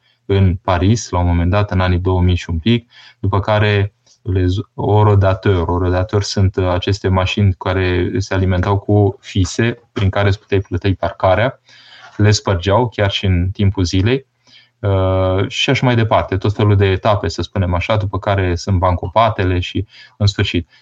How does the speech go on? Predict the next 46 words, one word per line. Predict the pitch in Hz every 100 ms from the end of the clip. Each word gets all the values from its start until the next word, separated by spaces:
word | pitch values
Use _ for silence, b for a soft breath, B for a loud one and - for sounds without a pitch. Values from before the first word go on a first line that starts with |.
| b
Spun | - - 131
lucrul | 135 131
acesta | 113 120 135 131
pentru | 113 107
a | 107
înțelege, | 101 107 110 117 117 117 b b _
uh, | 101 98 98
cât | 101
de | 98
șocant | 95 101 98 131 120
e, | 107
până | 110
la | 104
urmă, | 110 107
să-ți | - 92
dai | 110
seama | 110 120 110 104
că | 107 101 98 95 - _ _ _ _ _ -
au, | 98 101 104 104
am | 104 101
trăit | 101 104
momente | 135 113 117 113
prin | 104 104
care, | 98 107 107 104 101 - _
uh, | 101 98 95 92
cum | 95 _
să | 113 120
spun, | - 101 B B B B
ne-am | _ 98 95
dat | 120
seama | 135 120
că | 107
libertatea | 107 101 101 101 127 113
aceasta, | 101 113 107 101
în | 95
fond, | 113 98
am | 92 98
și | - 131
câștigat-o, | 117 - 110 110 107 -
dar | 98 95
a |
și | 101 -
costat | 110 104 113
scump | 104 - - 139 117 92
de | 101 95
tot. | 107 123